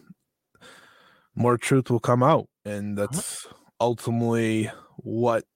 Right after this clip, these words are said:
Speaker 1: that law, the, the initial lawsuit here created,
Speaker 2: Mm-hmm.
Speaker 1: right? And, uh, it's a good way to look at it, even in a bad sense, right? 'Cause, like, everything that's coming out is so sad and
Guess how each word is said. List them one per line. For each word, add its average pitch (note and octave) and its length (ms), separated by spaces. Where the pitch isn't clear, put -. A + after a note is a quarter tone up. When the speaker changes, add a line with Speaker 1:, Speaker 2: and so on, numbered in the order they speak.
Speaker 1:
that A2+ 280
law, A2 280
the, A2 360
the F#2 140
initial A2 560
lawsuit G2+ 540
here G#2 420
created, D#3+ 580
Speaker 2:
Mm-hmm. B2 160
Speaker 1:
right? D#3+ 280
And, F2+ 340
uh, - 40
it's - 140
a A2 100
good B2 200
way A#2+ 240
to A2+ 60
look A2+ 280
at A2 200
it, G#2+ 100
even A2 360
in G#2 100
a G2+ 140
bad G2+ 360
sense, - 680
right? G#2 300
'Cause, - 200
like, F#2+ 120
everything G2+ 480
that's G2+ 240
coming G2+ 320
out G2+ 200
is F#2+ 100
so F#2+ 180
sad F#2+ 440
and G2 200